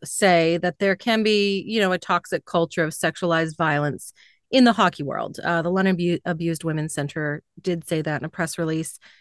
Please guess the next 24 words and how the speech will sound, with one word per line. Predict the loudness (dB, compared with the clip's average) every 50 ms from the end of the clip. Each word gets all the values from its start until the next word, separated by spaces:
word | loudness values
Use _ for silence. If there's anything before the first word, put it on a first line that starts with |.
| _ _ _ _ _ _ -2
Do | 2 2
you | 2 2
find | 2 2 2 4 4 4 4
that | 2 2 0 0
to | -2 -2
be | -2 -2
true, | -2 -2 0 2 4 4 4 2
having | 2 2 2 2 0 0
covered | 2 2 2 4 4 4 4 2 0 -2
so | -4 0 2 2 4
many, | 4 4 4 4 4 4 2 2 0 -2 -8 _ _ _ _ _ _ _ _ _ _ _ -4
um, | -2 0 2 2 2 0 0 -2 -4 -4 -6 _
<laughs> | -12
so | -10 -10 -4 -2 2 4
many | 4 4 4 4
court | 4 4 4 4 4
cases | 4 2 2 2 2 0 -2 -2
in | -2 0
general, | 2 2 2 4 2 2 2
but | 2 2
also | 2 0 2 0 -2
sexual | -2 0 -2 -2 -2 -2 -4 -2 -2
assault | -2 -2 0 -2 -2 -2 -2
cases? | -2 -2 -2 -2 -2 -4 -4 -4 -6 -10 -18